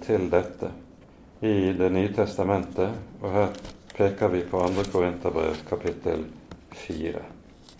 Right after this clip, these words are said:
Her sier Paulus i det sjette verset om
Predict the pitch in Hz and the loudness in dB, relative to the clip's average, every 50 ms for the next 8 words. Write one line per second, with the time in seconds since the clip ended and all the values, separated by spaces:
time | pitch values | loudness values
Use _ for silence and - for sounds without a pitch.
0 | - - - - - - - - - - - - - - - - - - - - | -20 -20 -20 -20 -20 -20 -20 -20 -20 -20 -20 -20 -20 -20 -20 -20 -20 -20 -20 -20
1 | - - - - - - - - - - - 110 113 110 - - 113 113 113 107 | -20 -20 -20 -20 -20 -20 -20 -20 -20 -2 2 4 4 4 4 4 6 6 6 6
2 | - 113 117 107 95 92 92 98 95 - - - - - 113 98 95 90 90 87 | 6 6 6 6 8 6 4 4 2 -2 -8 -8 -8 -4 0 2 4 4 4 4
3 | 87 85 85 87 87 87 - 104 101 101 - - 98 92 101 95 95 - - 95 | 2 2 2 2 0 2 4 4 2 4 2 2 4 4 4 4 2 -2 -4 -4
4 | 101 113 104 - - - - - - - - - - - - - - - - - | -4 -4 -8 -12 -16 -20 -20 -20 -20 -20 -20 -20 -20 -20 -20 -20 -20 -20 -6 2
5 | 127 113 107 95 87 | 6 6 6 6 4